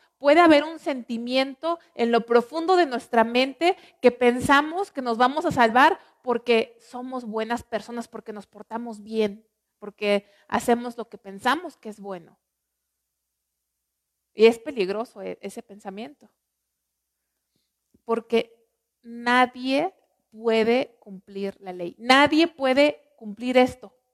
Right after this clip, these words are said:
Nadie, absolutamente nadie, puede cumplir esos mandamientos.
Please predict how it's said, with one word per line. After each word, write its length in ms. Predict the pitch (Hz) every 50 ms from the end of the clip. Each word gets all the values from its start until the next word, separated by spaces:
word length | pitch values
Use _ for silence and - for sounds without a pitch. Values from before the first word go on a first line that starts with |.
| _ _ _ _ _ _ _
Nadie, 540 | _ 240 247 254 269 269 269 262 277 294 302
absolutamente 1200 | 285 - - - - 233 220 240 262 285 - _ - 269 254 247 247 254 262 262 254 - 254 233 220
nadie, 560 | 220 220 226 220 208 190 196 180 185 190 _ _ _ _ _ _ _ _
puede 220 | - 220 220 226 220
cumplir 340 | 226 214 202 196 214 202 208
esos 180 | 202 220 214
mandamientos. 720 | 202 196 185 180 185 180 180 180 170 - _ _ _ _